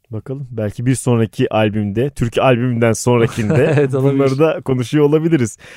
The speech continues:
Speaker 1: Peki, e, son olarak şunu da sorayım. E, görünürdeki klip şarkısı ne? Yani birkaç şarkı arasında gidip geliyorsunuz,
Speaker 2: Valla
Speaker 1: bir konuştuk
Speaker 2: aslında
Speaker 1: ama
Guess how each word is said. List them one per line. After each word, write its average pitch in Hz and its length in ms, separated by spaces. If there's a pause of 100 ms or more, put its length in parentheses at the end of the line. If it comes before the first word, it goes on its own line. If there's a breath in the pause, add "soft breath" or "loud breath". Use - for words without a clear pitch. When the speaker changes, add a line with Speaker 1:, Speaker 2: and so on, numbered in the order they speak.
(240 loud breath)
Speaker 1:
Peki, 139 340
e, 80 320
son 143 200
olarak 143 280
şunu 151 220
da 147 60
sorayım. 110 560 (180)
E, 95 500
görünürdeki 139 1040 (540 soft breath)
klip - 280
şarkısı 151 600
ne? 165 220 (340)
Yani 113 300
birkaç 135 260
şarkı 135 260
arasında 139 280
gidip 135 260
geliyorsunuz, 143 420
Speaker 2:
Valla 170 120
Speaker 1:
bir 151 140
konuştuk 170 280
Speaker 2:
aslında 180 120
Speaker 1:
ama 170 200